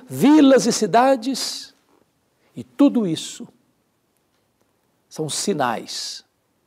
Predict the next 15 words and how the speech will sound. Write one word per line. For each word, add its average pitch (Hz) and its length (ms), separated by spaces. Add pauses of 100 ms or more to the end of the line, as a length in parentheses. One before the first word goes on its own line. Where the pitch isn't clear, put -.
visíveis 240 1000
e 190 80
eloquentes 202 1400 (500)
da 139 100
segunda 190 720 (280)
vinda 151 500 (340)
de - 140
Cristo. - 560 (2250)
O 185 80
Senhor 269 320
alertou 226 440
ainda 190 340
que 202 100
haveria 190 300
epidemias, 180 1400